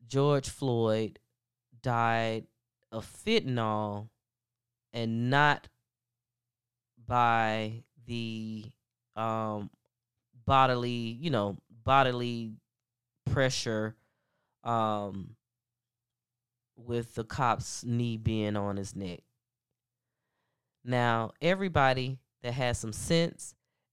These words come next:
everybody who followed the, um, George Floyd, uh, murder trial, knows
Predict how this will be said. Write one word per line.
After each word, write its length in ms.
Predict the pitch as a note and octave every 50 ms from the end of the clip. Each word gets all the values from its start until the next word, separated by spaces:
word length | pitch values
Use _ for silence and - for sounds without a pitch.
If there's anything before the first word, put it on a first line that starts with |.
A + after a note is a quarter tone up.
| _ _ -
everybody 680 | C3 C3+ C3 C3 B2 B2 A#2+ A#2 A#2 A#2 A#2 A#2 A2+ - -
who 380 | B2+ B2 A#2+ A#2+ A#2 A#2 A#2
followed 640 | A#2 - - C3 B2 A#2+ A#2 A#2 A#2 A2+ A2+ A2 - -
the, 540 | B2+ A2+ A2+ A2+ A2+ A2 A2 A2 A2 - -
um, 460 | - G#2+ A2 G#2+ G#2+ G#2+ G#2+ G#2+ A2+
George 340 | A2+ - A#2 A#2 A#2 A2+ A#2
Floyd, 600 | - - - A#2 A#2 A#2 A#2 A#2 A#2 A2+ A2 - -
uh, 320 | - G#2+ G#2+ G#2 G2+ G2+
murder 360 | G#2 G#2+ A2+ A2+ A2+ A2 A2 G#2+
trial, 840 | - - - F3 E3+ E3+ F3 E3+ E3 E3 E3 E3 D#3+ D#3+ D#3+ D#3 _ _ _ _ _ _ _ _ -
knows 800 | B2+ C3+ D3 D#3 D#3 C#3+ C3 A#2+ A2+ A2 A2 A2+ A#2 A2+ -